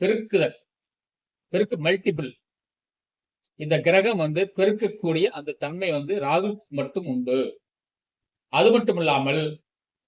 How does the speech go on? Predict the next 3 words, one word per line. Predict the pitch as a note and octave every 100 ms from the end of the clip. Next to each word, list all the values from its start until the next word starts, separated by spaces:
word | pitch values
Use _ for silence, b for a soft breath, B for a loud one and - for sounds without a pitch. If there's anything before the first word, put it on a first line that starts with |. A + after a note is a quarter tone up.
| _ _ _ _ -
இந்த | F3 F3+ D3+
ராகு | D#3+ A3 A3 F3 E3 - _ _ _ _ _
போகத்தினுடைய | C3 F#3 B3 B3+ B3 - E3 D#3+